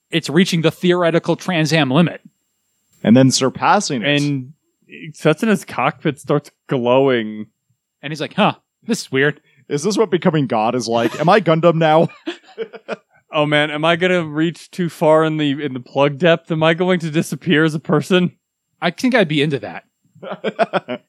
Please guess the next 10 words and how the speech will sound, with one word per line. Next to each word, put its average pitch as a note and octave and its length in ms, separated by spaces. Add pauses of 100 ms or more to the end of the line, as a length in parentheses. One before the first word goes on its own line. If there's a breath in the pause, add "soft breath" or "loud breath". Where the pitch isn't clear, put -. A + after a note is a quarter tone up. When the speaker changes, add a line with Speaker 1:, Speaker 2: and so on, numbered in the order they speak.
Speaker 1:
And E3+ 120
Ian's F#3+ 220
like, C3+ 180
"Ah, D3+ 280
this - 220
must D3 180
have B2+ 140
been B2+ 160
Aeolia's B2 460
plan." B2 560